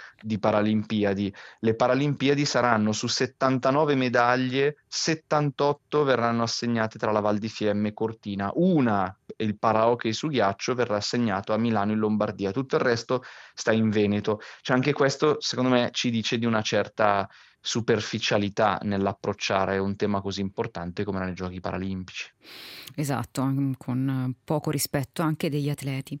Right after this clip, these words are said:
Speaker 2: Ehm, Duccio Facchini, chi mette davvero il naso nei conti paralimpici per evitare che succedano queste cose, cioè che finiscano a tappare i buchi, eh, delle Olimpiadi principali?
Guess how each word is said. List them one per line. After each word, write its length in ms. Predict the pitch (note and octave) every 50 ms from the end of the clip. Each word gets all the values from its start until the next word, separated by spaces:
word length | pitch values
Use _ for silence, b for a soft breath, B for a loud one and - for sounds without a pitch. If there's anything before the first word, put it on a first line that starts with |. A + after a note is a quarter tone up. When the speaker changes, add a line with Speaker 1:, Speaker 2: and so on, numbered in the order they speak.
| B B B B B B B B B B B
Speaker 2:
Ehm, 1120 | B - F#3+ G#3 G#3 F#3 F#3 F3+ F3+ F3+ F3+ F3 F3 F3 E3+ E3+ E3+ E3 D#3+ D#3+ D#3+ D#3+ D#3+
Duccio 300 | D#3 E3 E3+ - - F3
Facchini, 340 | - F3+ E3+ - F#3 F3 E3+
chi 160 | - - A#3
mette 280 | G#3 F#3 E3+ - - F3+
davvero 340 | E3+ E3 D3 D#3+ F3+ F3 F3
il 160 | E3+ E3+ E3+
naso 400 | E3+ F3 F#3+ G3 G3 D#3+ G3 F3+
nei 160 | E3+ E3 D3+
conti 440 | - - E3 D#3+ D#3+ D#3 - - D#3
paralimpici 840 | - D#3 D3+ D3 D3 D3 D#3 E3 E3+ E3 D3+ - - D#3+ - - D3
per 160 | - C#3 D3
evitare 440 | C#3+ C#3 D3 - D3+ C#3+ C#3+ C#3+ C3+ B B B B B B B
che 140 | B - G3
succedano 440 | - A3+ G#3+ - G3 F3+ F3+ F3 F3+
queste 280 | - A3+ G#3 - B3
cose, 420 | A#3 - C#4+ A#3 D#3+ C#3+ C#3+ D3 C#3
cioè 400 | - - D#3+ C#3+ C#3 C#3 C#3 C3+
che 120 | - - C#3+
finiscano 440 | - D#3+ D#3 D3+ - - D#3+ D3+
a 20 | D3
tappare 340 | - D#3+ - - D#3 D#3 D#3
i 40 |
buchi, 500 | D3 D3+ D#3+ E3+ - - E3 D#3 D#3 D3+
eh, 360 | - - D3+ D3 C#3+ C#3 C#3 C#3
delle 200 | C3 D3 C3+ D3
Olimpiadi 800 | C#3+ C#3 C#3 C#3 - - D3 C#3 C3+ C3 C3+ C#3 C#3 C3+ C3+ C3
principali? 680 | - - C#3+ C#3 B2 - D3+ - D#3+ C#3 B2+ B2 B2+